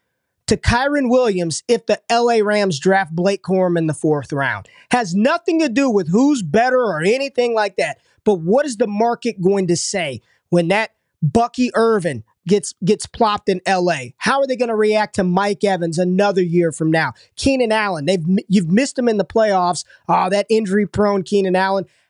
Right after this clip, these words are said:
How are people going to react to news and moves? The hands down, the biggest edge in fantasy football is the psychological game. And you, we, there's no better place. I'm just,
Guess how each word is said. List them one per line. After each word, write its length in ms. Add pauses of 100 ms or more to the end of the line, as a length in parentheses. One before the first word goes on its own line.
How 420
are 100
people 420
going 300
to 120
react 640
to 100
news 560
and 180
moves? 520 (380)
The 280 (300)
hands 680
down, 640 (140)
the 560
biggest 720 (120)
edge 520 (460)
in 300
fantasy 480
football 420
is 80
the 80
psychological 720
game. 360 (500)
And 340
you, 540
we, 160
there's 200
no 120
better 200
place. 360
I'm 120
just, 260